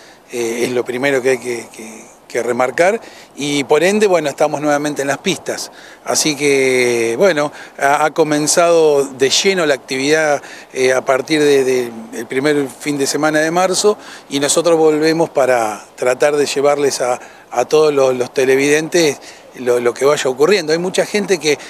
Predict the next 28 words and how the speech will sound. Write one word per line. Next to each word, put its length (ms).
que 120
no 100
tiene 200
la 120
posibilidad 440
de 120
acercarse 640
a 80
un, 480
a 140
un 180
escenario, 760
a 140
un 120
circuito. 540
Entonces 480
está 280
la 120
posibilidad, 600
primero 380
con 160
streaming, 500
porque 200
estamos 260
trabajando 500
con 140
eso 180
también, 460